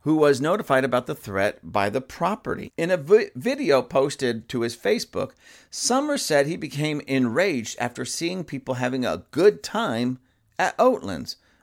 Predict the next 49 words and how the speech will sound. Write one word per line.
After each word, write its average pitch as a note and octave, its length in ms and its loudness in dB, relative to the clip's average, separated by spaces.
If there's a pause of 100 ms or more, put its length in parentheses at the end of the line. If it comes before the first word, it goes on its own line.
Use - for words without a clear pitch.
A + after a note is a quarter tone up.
(160)
a A#2+ 60 4
historic D#3 460 2
site B2+ 340 0
that B2+ 120 -10
dates E3 220 -4
back B2 340 -2
to B2+ 160 -6
colonial G3+ 640 -2
times G2+ 460 -4 (360)
because F3 300 4
there G3+ 80 8
used A3+ 240 0
to A3 60 -6
be A#3+ 120 -4
slaves B3 460 0
there. - 340 -4
So - 160 -2
this A#3+ 180 4
dude G3+ 260 2
didn't F#3+ 200 8
want F#3 160 2
anybody D#3+ 460 0
to C#3 140 2
have B2 200 2
fun D3 460 -2
today, B2 720 2 (500)
twenty C#3 260 -2
twenty-three, B2+ 920 -2 (400)
at A2 160 -4
this A#2+ 160 -2
place C#3+ 360 -2
called A2+ 280 -2
Oatlands. A2 720 0
He C#3+ 140 0
didn't G3+ 140 0
want G3 140 0
them F#3+ 140 -4
to F#3 60 0
have F#3 160 0
fun G3+ 260 2
there, F2 200 -2 (440)
because C3+ 240 2
at C#3 160 4
one E3 200 0
time D3 260 0
there C#3 120 6
was B2+ 160 0
slaves F3 380 2
there. F2 300 -4